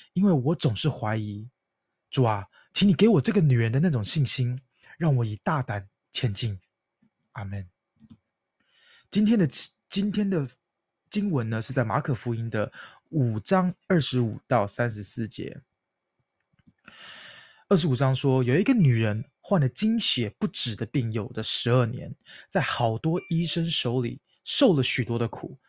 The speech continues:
她又花尽了她一切所有的，一点也不见好，反而更重了。她听见，她听见耶稣的事，就夹在众人中间，从后来，从后面来摸耶稣的衣裳，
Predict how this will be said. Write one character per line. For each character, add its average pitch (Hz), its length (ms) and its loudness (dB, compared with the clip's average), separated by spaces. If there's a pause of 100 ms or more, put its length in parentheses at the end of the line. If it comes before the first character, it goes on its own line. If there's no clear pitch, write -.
(240)
她 220 100 2
又 202 160 4
花 185 300 -2
尽 190 160 0
了 135 80 2
她 - 260 -4
一 139 60 -6
切 - 260 2
所 123 260 -2
有 - 180 -4
的， - 200 -16 (300)
一 269 100 6
点 123 460 0
也 117 120 -2
不 - 120 -6
见 117 200 0
好， - 300 -12 (160)
反 113 160 -4
而 104 140 -6
更 127 200 2
重 110 240 -4
了。 - 220 -16 (800)
她 - 140 -6
听 277 280 4
见， 240 320 2 (540)
她 - 100 -6
听 233 160 -2
见 196 220 4
耶 190 140 4
稣 190 180 0
的 139 80 -2
事， 123 320 -4 (240)
就 - 100 2
夹 131 140 0
在 143 140 -2
众 147 320 2
人 110 180 -4
中 131 220 0
间， 127 320 -2 (400)
从 135 240 -2
后 190 460 2
来， 113 200 -2 (120)
从 160 200 -4
后 247 240 0
面 190 400 0
来 123 200 0
摸 165 260 2
耶 165 180 4
稣 160 160 -2
的 135 120 0
衣 143 180 0
裳， - 260 -2